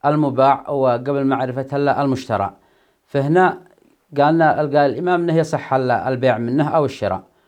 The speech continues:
ولا طارئ هو ما كان بعد معرفة المباع أو المشترى، ففي كلا الحالتين يصح ال-، البيع. إلا أنه في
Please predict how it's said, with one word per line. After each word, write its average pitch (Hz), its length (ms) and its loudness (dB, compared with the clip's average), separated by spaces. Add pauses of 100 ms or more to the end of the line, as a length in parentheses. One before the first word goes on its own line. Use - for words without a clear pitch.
(600)
ولا 156 800 2
طارئ 156 500 2
هو 156 220 -4
ما 160 180 2
كان 156 360 -2
بعد 151 260 -2
معرفة 160 560 -2 (280)
المباع 147 520 0
أو 160 120 2
المشترى، 117 480 -2 (800)
ففي 147 540 2
كلا 165 220 2
الحالتين 160 720 0
يصح 156 420 -2
ال-، 131 180 0
البيع. 107 400 -4 (2000)
إلا 151 280 4
أنه 185 240 4
في 165 500 4